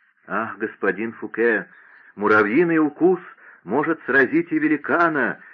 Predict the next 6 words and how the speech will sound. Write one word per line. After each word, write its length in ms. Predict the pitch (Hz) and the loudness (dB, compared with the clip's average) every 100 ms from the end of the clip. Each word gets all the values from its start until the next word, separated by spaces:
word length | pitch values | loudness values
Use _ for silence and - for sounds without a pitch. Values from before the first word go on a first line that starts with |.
| - - | -20 -8
если 400 | 95 104 - 98 | -4 -4 -4 -4
муравей 500 | 98 98 85 92 80 | 0 0 0 -2 -4
ядовит». 500 | 80 80 73 73 - - _ _ _ _ _ _ _ _ _ _ _ _ _ _ _ - | -4 -4 -4 -8 -14 -20 _ _ _ _ _ _ _ _ _ _ _ _ _ _ _ -8
«Разве 420 | 98 135 120 135 | -2 -2 -2 0
ваше 300 | 139 135 139 | 0 0 -4
всемогущество, 1080 | - 143 151 143 120 - 85 - 82 80 | -8 -6 -6 -4 -6 -8 -12 -10 -6 -4